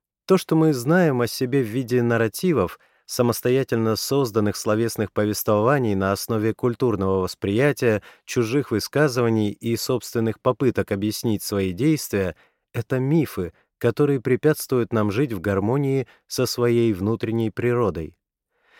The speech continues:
К таким же препятствиям можно отнести и многочисленные фальшивые роли, которые мы неосознанно исполняем в зависимости от ситуации, в которой находимся,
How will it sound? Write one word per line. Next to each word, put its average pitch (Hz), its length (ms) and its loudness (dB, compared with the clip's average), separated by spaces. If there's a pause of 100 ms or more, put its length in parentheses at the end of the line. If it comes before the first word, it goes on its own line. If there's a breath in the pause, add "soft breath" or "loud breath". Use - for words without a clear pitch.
(280 soft breath)
К - 60 -20
таким 196 320 4
же 175 140 4
препятствиям 156 680 0
можно 143 340 2
отнести 127 520 -2
и 135 40 0
многочисленные 127 920 0
фальшивые 127 680 0
роли, 104 440 0 (180 loud breath)
которые 110 440 2
мы 110 120 2
неосознанно 107 840 0
исполняем 110 600 0
в 95 60 -2
зависимости 110 880 -2
от 117 160 -4
ситуации, 110 640 -2
в - 80 -16
которой 98 340 -2
находимся, 135 760 -2